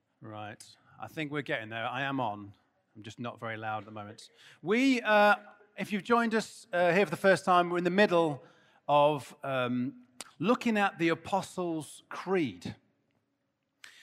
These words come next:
We're looking at what Christians have believed for thousands of years, and we're identifying with them. We are, we are standing with them and saying together, "We believe." But we're also together saying, "This is what we believe." And this is leading towards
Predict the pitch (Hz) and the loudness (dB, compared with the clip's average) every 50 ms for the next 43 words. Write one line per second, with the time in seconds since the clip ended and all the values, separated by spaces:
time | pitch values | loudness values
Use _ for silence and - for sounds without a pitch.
0 | _ _ - 147 170 220 233 - - 220 214 185 190 - - - - - _ _ | _ _ -4 0 2 2 2 2 2 0 2 2 -2 -4 -6 -18 -20 -20 _ _
1 | _ _ _ - 160 190 226 226 - - - - - - - - 277 247 - - | _ _ _ -2 4 6 6 6 6 2 -6 -20 -12 -8 -4 0 2 0 0 0
2 | - 240 233 214 - - 202 196 160 156 196 190 190 202 220 220 202 180 147 131 | -2 -2 -2 -2 4 6 6 6 6 4 -2 0 2 2 2 4 4 2 0 -2
3 | 110 - - - - - - - - - 180 156 - - 175 180 185 190 165 151 | -4 -8 -16 -16 -18 -18 -20 -20 -12 -6 -6 -4 4 4 6 6 6 4 4 0
4 | 170 165 165 160 156 180 190 196 196 185 - 185 175 180 185 175 170 165 135 - | -4 -4 -4 -4 0 4 6 6 6 6 2 0 0 4 6 6 6 6 4 2
5 | - 220 240 240 - - 196 151 - 147 139 131 120 117 120 107 120 117 117 120 | 0 2 2 2 2 0 -4 -4 -2 -2 -2 -2 -2 -2 -4 -4 -4 -4 -4 -4
6 | 123 135 139 143 139 139 139 139 131 - - - - - - - - - - _ | -2 0 2 4 4 4 4 2 0 -2 -8 -20 -20 -20 -20 -20 -20 -20 -20 _
7 | _ _ _ _ _ _ _ _ - 165 208 214 214 208 - - - - 226 208 | _ _ _ _ _ _ _ _ -4 0 2 2 2 2 0 -4 0 0 2 2
8 | 220 208 208 202 190 180 196 226 226 233 202 170 156 151 143 - - 190 196 196 | 4 2 2 2 2 2 2 2 2 0 -2 -2 0 -2 -2 2 2 2 2 2
9 | - 175 160 180 202 196 180 170 156 156 180 196 190 151 185 180 180 196 226 233 | -2 -2 2 4 4 4 4 2 2 2 0 -2 0 0 -2 -2 0 0 0 0
10 | 190 135 185 185 208 226 269 285 247 - 240 220 - - 190 147 - 254 240 247 | 0 -2 -2 0 2 4 4 4 2 2 0 0 0 0 -6 0 2 2 2 2
11 | 262 233 - - - 190 160 143 139 147 175 190 - 226 175 160 185 202 185 180 | 2 0 0 4 4 4 4 4 2 0 0 0 0 -2 -2 2 2 4 4 4
12 | 170 143 175 165 165 208 240 233 190 160 180 208 233 - 254 185 202 233 294 294 | 2 2 0 0 0 0 0 0 2 2 2 2 2 0 -2 -4 -2 -2 -2 -2
13 | 294 330 247 - 190 220 233 220 208 190 147 - | 0 -2 -4 -4 -2 -2 2 2 2 2 2 -4